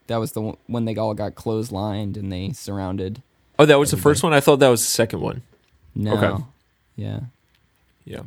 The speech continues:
Speaker 1: Second one was Winslow.
Speaker 2: Oh. For some reason, I thought that was in the same episode.
Speaker 1: Oh, nope.
Speaker 2: Okay.
Speaker 1: All right. So Michonne and Rick,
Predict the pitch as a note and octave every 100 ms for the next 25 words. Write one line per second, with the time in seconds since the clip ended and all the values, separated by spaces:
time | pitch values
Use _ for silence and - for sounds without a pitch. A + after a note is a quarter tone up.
0 | - - D3+ D3 B2 B2 A2+ G#2 E2+ G#2+
1 | A#2 G#2+ F#2+ E2+ A#2+ - _ _ _ _
2 | _ _ _ _ _ _ _ _ _ _
3 | _ _ _ _ _ _ _ G#2+ A2 D3
4 | - D3 - _ _ _ _ _ _ _
5 | _ - A#2+ A#2+ A2+ A#2 A2 A#2 A2+ G#2+
6 | G#2 G#2+ - A#2 A2+ A2+ - - D3 _
7 | _ _ _ _ _ B2 B2+ _ C3+ D#3
8 | - _ _ _ _ _ _ _ - -
9 | G#2 - _ _ _ _ _ _ _ _
10 | _ _ _ - B2 G2+ - - C#3 B2+
11 | B2+ C#3+ - F3 E3+ E3+ D#3+ C#3 C3+ C3
12 | D3 - -